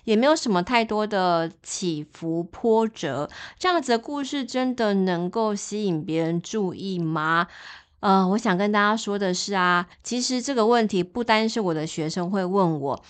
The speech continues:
其实我在当记者的时候啊，常常接触采访很多人，很多人即便是我问他说：“诶，我可以采访你吗？”他们都是听到被采访这件事情，马上就倒退三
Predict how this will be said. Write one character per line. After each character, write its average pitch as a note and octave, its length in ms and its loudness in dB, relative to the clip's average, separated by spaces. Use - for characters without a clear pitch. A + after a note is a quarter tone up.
其 - 120 -8
实 E4+ 120 0
我 A3+ 100 4
在 A3+ 80 2
当 A#3+ 260 0
记 B3 160 -6
者 E3+ 160 -4
的 D3+ 140 -6
时 E3+ 180 -8
候 F3 220 -2
啊， C#3+ 240 0
常 F3+ 160 -4
常 F#3+ 160 0
接 G3 240 -2
触 G3 220 -2
采 E3+ 180 -4
访 D#3 220 -6
很 E3+ 160 -6
多 F3 240 -2
人， E3+ 120 0
很 G#3+ 240 2
多 D4 180 4
人 A#3+ 140 4
即 G#3 160 -4
便 A#3 220 2
是 A3+ 100 -2
我 F#3 100 2
问 F#3 200 0
他 F#3 180 0
说 G3 160 -6
：“诶， D4+ 80 0
我 A3+ 100 2
可 A3 120 -4
以 G3+ 100 0
采 E3+ 180 -2
访 E3+ 240 -2
你 D#3+ 140 -4
吗？” D3+ 260 -4
他 D#4+ 100 2
们 C#4 140 4
都 C4 140 2
是 C4+ 120 -2
听 A#3 380 -2
到 A#3 180 8
被 A3+ 280 2
采 F3 280 -2
访 E3+ 220 -2
这 F3 80 -2
件 F3+ 100 2
事 F#3 120 -2
情， E3 80 0
马 D#3 80 -4
上 E3+ 120 -2
就 G#3+ 80 0
倒 F3 220 6
退 F3 260 -2
三 D#3 260 -2